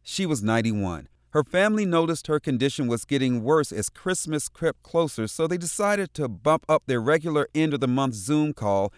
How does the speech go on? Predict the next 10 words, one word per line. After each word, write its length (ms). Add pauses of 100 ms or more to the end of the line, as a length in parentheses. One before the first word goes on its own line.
(220)
inviting 480
friends 480
and 160
relatives 460
separated 680
by 240
oceans 480
to 120
say 220
goodbye, 540